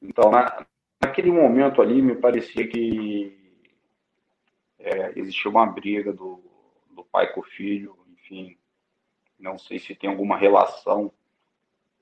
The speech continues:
O, o prefeito da capital, ele não tinha relação política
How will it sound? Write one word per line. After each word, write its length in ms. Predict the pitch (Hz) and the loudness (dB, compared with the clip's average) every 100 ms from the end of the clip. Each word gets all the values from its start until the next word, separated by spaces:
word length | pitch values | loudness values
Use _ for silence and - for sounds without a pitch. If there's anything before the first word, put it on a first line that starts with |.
| _ | _
O, 1000 | 98 92 90 90 90 87 87 87 90 - _ | -16 -14 -12 -12 -10 -10 -10 -10 -14 -18 _
o 80 | - - | -20 -8
prefeito 640 | 98 87 - 95 104 - - _ _ _ | -4 -4 -6 -4 -4 -6 -20 _ _ _
da 80 | - | -8
capital, 680 | - - - - 92 95 95 | -4 -4 -4 0 4 4 2
ele 140 | 98 | -4
não 180 | 98 101 | -8 -10
tinha 280 | - 98 95 | -10 -8 -2
relação 360 | 98 95 101 | 0 0 -2
política 800 | 98 107 98 220 - - - - | -6 -6 -8 -8 -10 -12 -12 -12